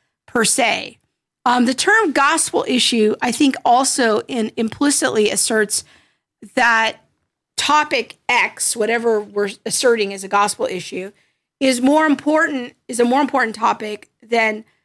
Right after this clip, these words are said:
other topics that are not gospel issues.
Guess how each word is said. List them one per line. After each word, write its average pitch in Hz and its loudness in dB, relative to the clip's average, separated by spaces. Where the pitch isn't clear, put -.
other 277 2
topics 220 0
that 202 0
are 214 2
not 294 2
gospel 185 -2
issues. - -12